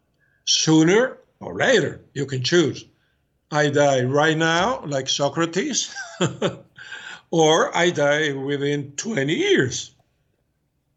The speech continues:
So cleaning is very, very important. Holistic medicine, our approach is of cleaning,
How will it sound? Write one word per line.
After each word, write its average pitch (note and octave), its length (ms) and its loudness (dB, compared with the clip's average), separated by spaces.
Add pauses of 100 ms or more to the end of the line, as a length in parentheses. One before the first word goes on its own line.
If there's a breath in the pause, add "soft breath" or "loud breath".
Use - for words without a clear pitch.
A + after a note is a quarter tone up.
(540)
So C3+ 220 -2
cleaning D3 800 0 (380)
is C3 200 -8
very, C#3 520 2
very C3 300 0
important. A#2+ 540 -2 (680 soft breath)
Holistic D3 680 2
medicine, C#3+ 800 -2 (2000)
our D3 380 4
approach C#3 640 2
is C3 260 2
of B2+ 360 -4
cleaning, C3+ 800 2